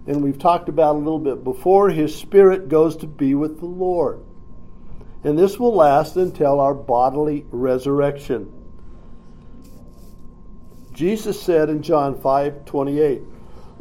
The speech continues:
<coughs> "Do not marvel at this, for an hour is coming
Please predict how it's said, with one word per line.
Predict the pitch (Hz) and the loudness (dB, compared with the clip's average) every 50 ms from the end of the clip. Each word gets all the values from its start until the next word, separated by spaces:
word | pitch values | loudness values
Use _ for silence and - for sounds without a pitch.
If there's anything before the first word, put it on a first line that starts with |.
| - - - | -10 -4 -2
<coughs> | - - - - - - - - - 269 - - - - - 170 131 - - - - - - - - - - - - - - - - - - - - - - - - - - - | 0 0 0 0 -2 -6 -6 -4 -4 -4 -2 -4 -6 -6 -6 -8 -8 -10 -14 -18 -18 -20 -20 -20 -20 -20 -20 -20 -20 -20 -18 -18 -18 -18 -18 -18 -18 -20 -20 -20 -20 -12 -4 2
"Do | 160 196 | 4 6
not | 226 247 247 214 190 | 6 6 6 4 4
marvel | 196 202 226 240 247 202 196 175 147 | 4 6 6 8 8 6 6 4 4
at | 131 - | 4 2
this, | - 135 120 113 - | 0 0 -2 -2 -2
for | - 151 147 | 2 2 4
an | 143 135 | 4 4
hour | 131 139 165 202 208 208 | 4 4 6 8 8 8
is | 202 202 208 | 8 6 4
coming | - - 240 233 220 180 147 131 127 - | -2 2 2 4 4 4 0 -2 -4 -8